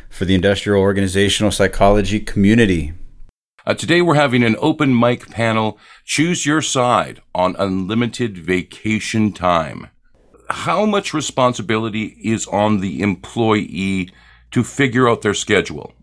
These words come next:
Speaker 2: The reason I ask that question is I spent seven years working in post-secondary in a theater and film program. And if I was directing a show,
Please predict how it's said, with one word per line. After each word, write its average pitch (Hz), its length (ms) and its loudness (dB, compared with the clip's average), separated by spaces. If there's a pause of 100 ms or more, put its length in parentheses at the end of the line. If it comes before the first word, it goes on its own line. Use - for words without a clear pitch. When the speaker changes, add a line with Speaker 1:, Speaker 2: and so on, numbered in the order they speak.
(380)
Speaker 2:
The 117 120 -2
reason 135 300 2
I 147 100 2
ask 104 360 -2
that 87 180 0
question 87 460 -2
is 87 420 -2 (500)
I 107 140 0
spent 135 340 0
seven 120 320 2
years 101 380 0
working 95 400 -2
in 92 140 0
post-secondary 85 880 -4 (640)
in 101 260 2
a 104 220 2
theater 139 580 -2
and 90 320 -2
film 113 320 0
program. 82 640 -2 (360)
And 98 200 0
if 117 180 2
I 127 140 4
was 120 180 2
directing 98 960 -2 (480)
a 85 240 -2
show, 110 720 -2